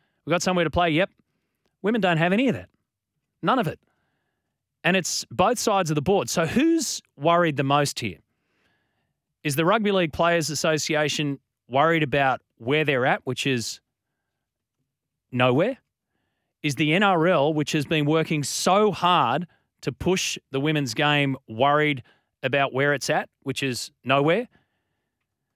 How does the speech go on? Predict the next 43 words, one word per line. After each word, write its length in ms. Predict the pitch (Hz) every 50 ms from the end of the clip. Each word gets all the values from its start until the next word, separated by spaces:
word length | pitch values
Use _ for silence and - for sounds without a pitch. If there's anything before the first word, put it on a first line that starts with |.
| _ _ _ -
Are 60 | 143
the 80 | 147 143
players 420 | - - 180 196 226 226 208 170
themselves 600 | - 175 151 139 - 180 170 170 165 151 131 -
worried 360 | 147 151 160 156 160 160 143
about 320 | 143 131 151 147 143 - -
their 100 | 135 131
future 480 | - - 175 170 165 - - 165 147
as 120 | 143 135 -
professional 600 | - 143 131 - 170 160 - - 156 139 131 135
athletes 440 | 147 156 - - 170 180 208 - -
or 80 | 113
part-time 640 | - - - 151 151 175 - - - 170 175 175 175 156
professional 540 | - 151 - 170 160 156 - - 151 151
athletes 420 | 156 156 - - 180 180 180 - -
in 80 | 151
the 60 | 143 139
game 340 | 120 147 151 156 156 156
that 120 | 151 151 -
they 120 | 151 147
obviously 540 | 143 160 180 151 170 156 135 - 156 147 139
love? 340 | 131 143 165 214 254 233 - _ _ _ _ _ _ _ -
Or 120 | - 160 160
do 60 | 165
they 140 | 165 165 160
start 340 | - - 180 170 170 165
looking 280 | 165 165 - 165 151 151
around? 360 | 151 147 170 202 190 117 101 _ _ _ _ _ _ _ _ _
And 120 | - 151 165
the 80 | 170
other 160 | 190 247 277 -
point 260 | - - 220 214 175
that 120 | 165 156
Sowie 360 | - - 190 175 165 165 160
made 300 | 151 151 156 151 151 139
very 240 | 123 165 175 175 156
clear, 320 | 135 - - 180 180 165 156
and 80 | 143
it's 100 | 139 -
been 220 | - - 180 196 196
lost, 420 | 160 151 185 208 214 - - -
I 100 | 165 147
think, 360 | 143 - 151 143 135 127 -